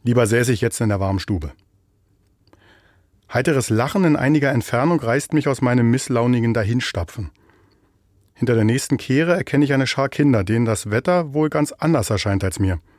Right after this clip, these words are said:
Ich erkenne schon von weitem, wie sie mit Schlitten herumzotteln, durch den Schnee tollen.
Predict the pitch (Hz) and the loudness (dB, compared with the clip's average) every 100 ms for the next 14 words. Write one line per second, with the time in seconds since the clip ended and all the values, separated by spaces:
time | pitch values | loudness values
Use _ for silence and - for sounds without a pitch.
0 | _ _ _ _ _ _ _ - 127 123 | _ _ _ _ _ _ _ -8 -4 0
1 | 131 127 123 127 113 120 156 123 104 113 | 2 2 2 2 2 0 2 0 0 0
2 | 113 107 - 147 156 120 110 120 - 120 | 0 0 -2 0 0 0 0 -2 -2 -2
3 | 117 110 _ _ _ _ 110 - 104 - | -2 -4 _ _ _ _ -10 -4 -4 -2
4 | 113 113 - 98 95 | -2 -2 -4 -4 -4